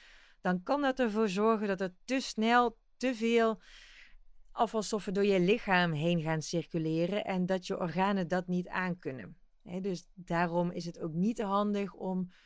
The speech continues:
voordat je een explantratieoperatie hebt gehad, heel heftig te gaan detoxen. Dus natuurlijk kan je altijd zorgen dat er zo min mogelijk nieuwe afvalstoffen bij komen.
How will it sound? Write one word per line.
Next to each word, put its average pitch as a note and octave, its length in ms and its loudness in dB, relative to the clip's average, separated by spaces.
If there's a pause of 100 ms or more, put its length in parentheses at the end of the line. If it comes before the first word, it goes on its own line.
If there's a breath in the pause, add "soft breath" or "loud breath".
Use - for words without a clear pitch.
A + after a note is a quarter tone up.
(300 soft breath)
voordat G3+ 1000 0
je G#3 180 -2
een G3 120 -4
explantratieoperatie F3+ 1200 -4
hebt F3 140 -6
gehad, F3 280 -4
heel F3 280 2
heftig F3 280 -2
te - 100 -10
gaan D#3+ 160 -4
detoxen. E3 500 -4
Dus E3+ 100 -8
natuurlijk B3+ 460 -2
kan G#3+ 100 4
je G3+ 80 0
altijd F#3+ 260 -4
zorgen F#3 320 0
dat F3 100 -10
er F3 60 -4
zo E3 120 -2
min F#3 300 2
mogelijk G3 840 -4
nieuwe A#3 320 2
afvalstoffen B3+ 540 -2
bij A3 200 4
komen. G#3 480 -2